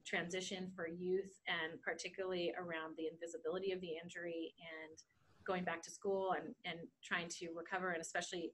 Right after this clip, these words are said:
we've talked to lots of kids with sports-related injuries, um, and the difficulty with, you know, potentially not being able to play that sport, the thing that they're very passionate about. And so also, you know, the potential for lots of, um, you know, mental health sequela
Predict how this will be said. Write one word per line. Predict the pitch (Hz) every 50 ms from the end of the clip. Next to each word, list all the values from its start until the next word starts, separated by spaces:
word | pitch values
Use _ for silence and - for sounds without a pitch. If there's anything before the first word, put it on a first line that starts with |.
| _ - -
we've | 190 180 170 170 - -
talked | - 175 - -
to | -
lots | 170 170 175 -
of | 185
kids | - - 185 180 - -
with | 156 -
sports-related | - - - - 196 190 190 - - - - - - - - _ - 214 208 214 214 208 208 202 196
injuries, | - 196 196 190 196 190 190 185 185 185 190 190 - - - -
um, | 196 185 180 175 -
and | 180 170
the | 170 -
difficulty | 185 185 185 196 - - 180 175 - 180 175 175
with, | 170 160 143 160 160 - - _ _ - - - - -
you | - 196
know, | 180 165 156 - - -
potentially | 208 - - 202 190 - - 170
not | 170 175 165 - -
being | 196 180 175
able | 165 165 165
to | 165 160
play | - - 208 196
that | 202 196 180 - -
sport, | - - 190 185 170 170 - -
the | 170
thing | - - 180 175
that | 156 -
they're | - 156 -
very | - 160 160 160 160
passionate | - 190 185 - - - 196 185
about. | 185 180 160 160 160 151 -
And | - 175
so | - - 160 160 156 - - - - - - - _ _ -
also, | - 185 175 - - 180 170 170 160 -
you | 214 202
know, | 170 165
the | 160 160
potential | - 180 - 180 180 - - 180 -
for | 180 175
lots | 160 156 151 - - -
of, | 170 165 165 - - - -
um, | 160 147 - - - - - - _ _ _ _ - - - -
you | 208
know, | 190 180
mental | 170 175 175 - 180
health | 185 - - 185 170 165 170 165 - - - _ -
sequela | - - 196 202 - 185 165 160 156